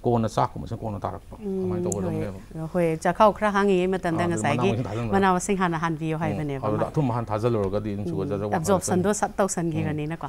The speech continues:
Speaker 1: ꯎꯝ꯫
Speaker 2: ꯌꯥꯝ ꯅꯨꯡꯉꯥꯏꯖꯩ, ꯗꯣꯛꯇꯔ꯫ ꯑꯗꯣ ꯃꯊꯪꯁꯤꯗꯤ ꯑꯃꯨꯛ ꯑꯩꯈꯣꯏꯒꯤ ꯃꯇꯝꯁꯤꯒꯤ ꯏꯔꯥꯡ ꯍꯥꯏꯇꯥꯔꯦ,
Speaker 1: ꯎꯝ꯫
Speaker 2: ꯀꯣꯚꯤꯗ ꯅꯥꯏꯟꯇꯤꯟꯒꯤ ꯃꯇꯝ ꯑꯣꯏꯕꯅꯤꯅ, ꯑꯩꯈꯣꯏꯒꯤ ꯀꯣꯚꯤꯗ ꯅꯥꯏꯟꯇꯤꯟ, ꯑ, ꯀꯩꯅꯣ ꯑꯣꯏꯕ ꯃꯤꯁꯤꯡꯁꯦ, ꯑ, ꯗꯥꯏꯕꯤꯇꯤꯁ ꯅꯥꯕ ꯃꯤꯁꯤꯡꯁꯦ, ꯀꯣꯕꯤꯗ ꯅꯥꯏꯟꯇꯤꯟ ꯒꯨꯝꯕ ꯅꯥꯕꯒꯤ ꯆꯥꯡꯁꯤꯒꯨꯝꯕꯁꯤ ꯈꯔ ꯍꯦꯟꯕꯤꯕ꯭ꯔꯥ? ꯗꯣꯛꯇꯔ, ꯁꯤ ꯃꯇꯥꯡꯁꯨ ꯗꯣꯛꯇꯔꯗꯩ ꯈꯪꯖꯒꯦ꯫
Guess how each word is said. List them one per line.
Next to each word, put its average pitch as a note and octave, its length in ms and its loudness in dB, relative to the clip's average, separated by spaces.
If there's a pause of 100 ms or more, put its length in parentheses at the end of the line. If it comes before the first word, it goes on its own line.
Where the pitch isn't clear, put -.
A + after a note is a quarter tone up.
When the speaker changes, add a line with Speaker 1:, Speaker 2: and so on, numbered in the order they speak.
(120)
Speaker 1:
ꯎꯝ꯫ G#2+ 200 -6
Speaker 2:
ꯌꯥꯝ A3+ 160 2
ꯅꯨꯡꯉꯥꯏꯖꯩ, A3 400 0
ꯗꯣꯛꯇꯔ꯫ A3 360 0
ꯑꯗꯣ F3 220 0
ꯃꯊꯪꯁꯤꯗꯤ G3 560 0
ꯑꯃꯨꯛ F3 220 -2
ꯑꯩꯈꯣꯏꯒꯤ F#3+ 340 -4
ꯃꯇꯝꯁꯤꯒꯤ F3 680 -2 (160)
ꯏꯔꯥꯡ G#3 340 2
ꯍꯥꯏꯇꯥꯔꯦ, E3+ 500 -2
Speaker 1:
ꯎꯝ꯫ G#2+ 240 -6
Speaker 2:
ꯀꯣꯚꯤꯗ F3 280 0
ꯅꯥꯏꯟꯇꯤꯟꯒꯤ F#3 420 -2
ꯃꯇꯝ F#3+ 340 -2
ꯑꯣꯏꯕꯅꯤꯅ, D3+ 480 -4
ꯑꯩꯈꯣꯏꯒꯤ F#3+ 360 -2 (340)
ꯀꯣꯚꯤꯗ G#3+ 300 2
ꯅꯥꯏꯟꯇꯤꯟ, G#3 380 2 (360)
ꯑ, D#3+ 380 -4
ꯀꯩꯅꯣ D3+ 260 -2
ꯑꯣꯏꯕ F#3 260 2
ꯃꯤꯁꯤꯡꯁꯦ, F#3+ 580 0 (540)
ꯑ, D3+ 400 -2
ꯗꯥꯏꯕꯤꯇꯤꯁ G#3+ 560 0
ꯅꯥꯕ A3+ 260 2
ꯃꯤꯁꯤꯡꯁꯦ, F#3 480 0 (180)
ꯀꯣꯕꯤꯗ F3 340 0
ꯅꯥꯏꯟꯇꯤꯟ F#3+ 400 2
ꯒꯨꯝꯕ F#3 220 -2
ꯅꯥꯕꯒꯤ E3 440 -2
ꯆꯥꯡꯁꯤꯒꯨꯝꯕꯁꯤ F#3 720 -6
ꯈꯔ A3 180 -2
ꯍꯦꯟꯕꯤꯕ꯭ꯔꯥ? E3 560 -2
ꯗꯣꯛꯇꯔ, F3 300 -6
ꯁꯤ C4+ 140 -4
ꯃꯇꯥꯡꯁꯨ F#3+ 380 -6
ꯗꯣꯛꯇꯔꯗꯩ E3 360 -8
ꯈꯪꯖꯒꯦ꯫ E3+ 360 -6